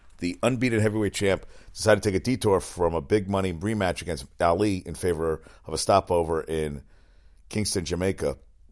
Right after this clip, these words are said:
And what he expected would be an easy payday against a powerful but raw heavyweight named George Foreman. Well, six knockdowns and less than two rounds later, Frazier was the next champion,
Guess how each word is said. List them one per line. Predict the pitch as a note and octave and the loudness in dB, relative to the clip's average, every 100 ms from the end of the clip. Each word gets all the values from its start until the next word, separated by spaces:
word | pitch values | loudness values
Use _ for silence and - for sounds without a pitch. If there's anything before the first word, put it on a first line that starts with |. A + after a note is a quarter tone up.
| - - - - - - - | -20 -20 -20 -20 -20 -20 -10
And | F#2+ G2 E2+ D#2 _ - | -6 -4 -6 -10 _ -12
what | - F#2+ | 0 0
he | F2+ | 0
expected | - A2 F#2+ | 0 -2 0
would | F2 | -2
be | E2+ | 0
an | |
easy | F2 E2+ | -2 -4
payday | D#2 G2 F2 D#2+ | 0 2 4 2
against | D2+ D2+ | 0 -6
a | D2+ | -2
powerful | F#2 E2 E2 | 2 2 0
but | D#2+ | -4
raw | E2 F2 E2 | 0 2 4
heavyweight | E2 E2+ D2+ | 2 0 -2
named | D2 | -4
George | C#2 D2+ - | -4 -4 -2
Foreman. | G2 F2 D#2+ - - - - - - - - - | -4 -2 -4 -10 -20 -20 -20 -20 -20 -20 -10 4
Well, | F#2+ - - | 6 6 0
six | - C3 - | 0 0 4
knockdowns | A2 G#2 - F#2 F2+ - | 4 4 2 2 0 -4
and | F#2+ | -4
less | F2+ D#2+ | -4 -4
than | |
two | F#2+ F#2+ | 0 2
rounds | F2+ F#2 | 2 2
later, | F2+ | 0
Frazier | E2 F#2 E2 | 0 -2 -2
was | E2+ | -4
the | D2+ | -2
next | E2+ - | -4 -2
champion, | D#2+ D2 C#2+ C#2+ | -2 -2 -2 -6